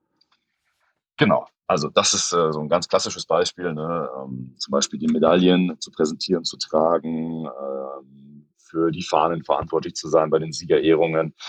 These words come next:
Dann gibt es, dadurch, dass wir ja neun Sportarten bei uns im Mix haben, auch ganz, ganz viele andere Geschichten. Also du kannst auch, es gibt tatsächlich Boothalter werden bei den Kanuten und den Ruderern. Ähm, die braucht man da am Start zum Beispiel.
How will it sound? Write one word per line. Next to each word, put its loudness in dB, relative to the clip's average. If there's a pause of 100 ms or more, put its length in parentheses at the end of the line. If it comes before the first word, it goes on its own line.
(240)
Dann 4
gibt 0
es, 4
dadurch, 2
dass 0
wir 6
ja 6
neun 6
Sportarten 4
bei 0
uns -4
im -4
Mix -6
haben, 0
auch -8
ganz, -2
ganz -2
viele 0
andere 2
Geschichten. -6
Also -4
du -6
kannst -2
auch, 2 (420)
es -2
gibt 0
tatsächlich 0
Boothalter 0
werden 2
bei 2
den -2
Kanuten -6
und -8
den -10
Ruderern. 4 (440)
Ähm, 4
die -8
braucht -2
man -2
da 4
am -4
Start 2
zum -6
Beispiel. 0